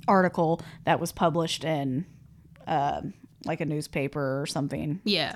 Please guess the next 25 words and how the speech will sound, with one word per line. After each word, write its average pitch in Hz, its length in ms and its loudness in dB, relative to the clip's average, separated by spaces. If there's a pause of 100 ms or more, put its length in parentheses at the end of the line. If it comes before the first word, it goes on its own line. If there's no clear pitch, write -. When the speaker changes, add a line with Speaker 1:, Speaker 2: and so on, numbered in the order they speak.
Speaker 2:
yeah. 180 180 -2
Speaker 1:
A 208 60 4
newsletter, 165 640 0
if - 100 -6
you 151 100 -2
will. 160 180 -4 (560)
Anyway, 254 220 6
she 233 160 4
said, 240 220 4
"Indeed, 269 440 8
some 269 220 6
visitors 240 400 4
are 214 100 6
drawn 208 340 6
to 220 100 -8
the 190 80 2
tavern 185 420 4
in 185 140 4
hopes 185 260 2
of 202 120 0
having 185 300 4
an 170 140 2
unearthly 165 460 0
encounter 160 340 2
themselves. 294 560 4